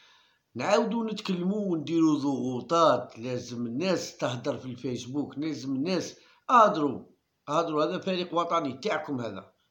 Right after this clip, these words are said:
مش تاع أشخاص، فريق وطني تاع الشعب الجزائري، فريق وطني جزائري.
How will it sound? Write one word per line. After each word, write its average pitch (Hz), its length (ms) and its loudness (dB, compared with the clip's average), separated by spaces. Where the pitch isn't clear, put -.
مش - 180 0
تاع 240 200 -6
أشخاص، 135 520 -6
فريق 190 300 -4
وطني 226 340 -2
تاع 151 200 -4
الشعب 190 420 -4
الجزائري، 131 720 -6
فريق 170 480 -2
وطني 175 440 0
جزائري. 143 800 -4